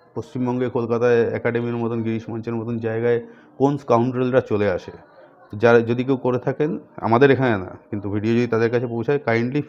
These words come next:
ফোনটা সুইচ অফ করে থিয়েটার দেখতে ঢুকবেন, আর নইলে জওয়ান পাঠান দেখে নিন, কোনো চাপ নেই, থিয়েটার দেখতে আসবেন না তাহলে ওইভাবে। <laughs> সরি,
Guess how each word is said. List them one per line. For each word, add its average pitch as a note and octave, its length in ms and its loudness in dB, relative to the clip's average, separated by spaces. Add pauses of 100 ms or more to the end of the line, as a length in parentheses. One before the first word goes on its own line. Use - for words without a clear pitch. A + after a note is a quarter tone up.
(260)
ফোনটা B2 280 0
সুইচ C3 280 -6
অফ C3 80 -6
করে D3+ 180 -4
থিয়েটার B2+ 380 -2
দেখতে C3+ 240 -8
ঢুকবেন, C#3+ 420 -6 (500)
আর A2+ 120 2
নইলে B2 320 0
জওয়ান A#2+ 340 4
পাঠান C3 340 0
দেখে B2 220 -2
নিন, D3 160 -6
কোনো B2+ 240 -4
চাপ A2+ 300 2
নেই, F#2+ 240 -10 (280)
থিয়েটার A#2+ 300 0
দেখতে G#2+ 260 -4
আসবেন F#2 260 -4
না F#2 100 -12
তাহলে F#2+ 200 -12
ওইভাবে। G2 340 -8 (460)
<laughs> - 640 -20
সরি, G#2 200 2